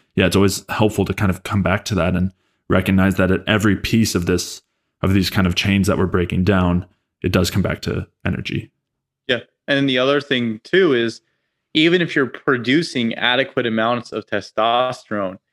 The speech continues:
Speaker 2: if your, and your body state is not correct, or you're not, your cells or the rest of your body isn't able to adequately respond to the testosterone,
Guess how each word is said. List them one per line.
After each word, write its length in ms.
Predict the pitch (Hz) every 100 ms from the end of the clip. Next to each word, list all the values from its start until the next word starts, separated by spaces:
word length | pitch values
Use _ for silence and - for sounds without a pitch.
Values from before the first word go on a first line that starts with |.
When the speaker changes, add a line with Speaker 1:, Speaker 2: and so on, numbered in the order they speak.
| _ _ -
Speaker 2:
if 220 | 131 -
your, 220 | 135 123 -
and 220 | 123 113
your 120 | 120
body 360 | 110 113 117 127
state 360 | 123 - 110 92
is 120 | 107
not 220 | 113 117
correct, 560 | - 104 107 104 - _ _
or 180 | 117 113
you're 140 | 107 110
not, 320 | 117 117 -
your 120 | 113
cells 580 | - - 117 117 117 -
or 160 | 117
the 100 | 107
rest 280 | 107 117 113
of 40 | 117
your 120 | 104
body 480 | 110 113 113 107 - _ _
isn't 240 | 131 123 123
able 260 | 123 123
to 140 | 113 110
adequately 580 | 107 113 117 120 117 110
respond 540 | 101 - - 110 117
to 40 | 113
the 100 | 110
testosterone, 920 | 104 104 95 - 107 117 - 110 104